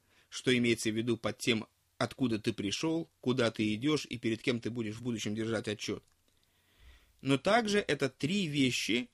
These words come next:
как отдельное понятие. И необходимо сказать, что три вещи как понятие, понятие отдельное, не подразумевающее расшифровку в продолжении Мишны,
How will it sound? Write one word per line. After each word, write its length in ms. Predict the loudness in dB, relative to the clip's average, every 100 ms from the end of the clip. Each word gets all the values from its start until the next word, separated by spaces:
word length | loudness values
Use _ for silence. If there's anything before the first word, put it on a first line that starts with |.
| _
как 260 | -4 -2 0
отдельное 600 | 0 0 2 2 2 0
понятие. 640 | 0 0 2 0 -2 -10 -12 _ -20 -20 _ _ _ _ -8 0
И 80 |
необходимо 500 | 2 4 4 2 2
сказать, 560 | -2 -2 -2 0 -2 -4 _
что 440 | -8 0 0 0 0
три 260 | 0 2 2
вещи 540 | 2 2 0 -4 -4 _ _ _ _ _ _
как 240 | 2 2
понятие, 640 | 2 2 2 -2 -4 -4 -6 _ _ -4
понятие 640 | 0 2 0 2 0 0 -2
отдельное, 800 | -4 0 2 4 4 0 -2 -2
не 160 | 2 2
подразумевающее 880 | 2 -2 -2 -2 0 0 -2 -2
расшифровку 640 | -4 -4 -6 -4 -4 -4 -8
в 60 |
продолжении 540 | -6 -2 -2 -2 -4 -2
Мишны, 420 | -4 -6 -10